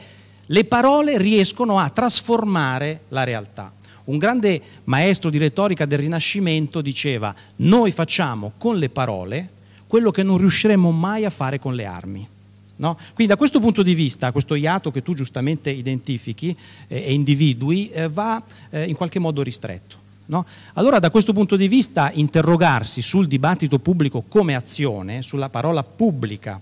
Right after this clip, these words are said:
come azione, è interessante, è fondamentale, ci aiuta anche a capire la diversità tra la nostra democrazia, che invece è povera di palo-, di parole alte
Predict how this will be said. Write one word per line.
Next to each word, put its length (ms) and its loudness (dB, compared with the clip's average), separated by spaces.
come 240 0
azione, 680 0
è 140 2
interessante, 880 -2
è 160 2
fondamentale, 800 -2
ci 160 -2
aiuta 260 0
anche 180 -2
a 40 2
capire 320 -2
la 80 0
diversità 540 -4
tra 160 -6
la 100 -2
nostra 320 -2
democrazia, 920 -6
che 120 -6
invece 420 -2
è 80 -8
povera 580 -2
di 120 -8
palo-, 280 -8
di 140 -12
parole 320 -4
alte 420 -4